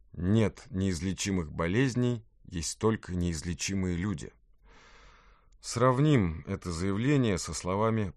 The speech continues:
покойного исследователя стресса Герберта Вайнера: «Болезни – просто абстракции. Их невозможно понять в отрыве от человека,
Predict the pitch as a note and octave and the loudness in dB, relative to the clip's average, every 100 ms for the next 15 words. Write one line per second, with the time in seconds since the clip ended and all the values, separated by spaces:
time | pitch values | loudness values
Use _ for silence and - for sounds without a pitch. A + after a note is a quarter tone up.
0 | - F2 - G#2+ A2+ G#2+ G2 F#2 - - | -6 -6 -4 -2 0 0 0 -2 -4 -8
1 | - G2 F#2+ E2+ E2+ F2+ - G#2 A2+ G#2+ | -2 0 0 -2 -4 -4 -4 -2 -2 -2
2 | G#2 F#2+ - - E2 A2 F#2 F#2+ F#2 G2 | -6 -8 -12 -8 0 2 2 -4 -4 -6
3 | - F2 G#2+ E2+ B1 A1+ - - - - | -6 2 2 2 -2 -10 -16 -20 -20 -20
4 | - - - - D2 E2+ F#2+ D3+ B2+ C3+ | -20 -20 -20 -12 -4 -2 2 0 2 2
5 | C3 A2 - - - - A#2+ - - - | 0 -2 -14 -20 -16 -6 -4 -4 -4 -4
6 | A2+ - - G#2+ - - - A#1+ - - | -6 -6 0 0 0 -8 -10 -12 -18 -20
7 | - - - - - G#2+ - G#2+ A2+ G2 | -20 -20 -20 -12 -8 -6 -2 2 2 2
8 | G#2+ G#2+ E2 D#2+ - E2 G#2+ - - F2+ | 2 2 0 -4 -6 -2 -2 -2 -4 -4
9 | F2 F#2+ F#2 F2+ E2+ - D#2+ E2 F#2+ A2+ | -4 -2 0 0 -2 -6 -6 -4 -4 -4
10 | G#2+ | -8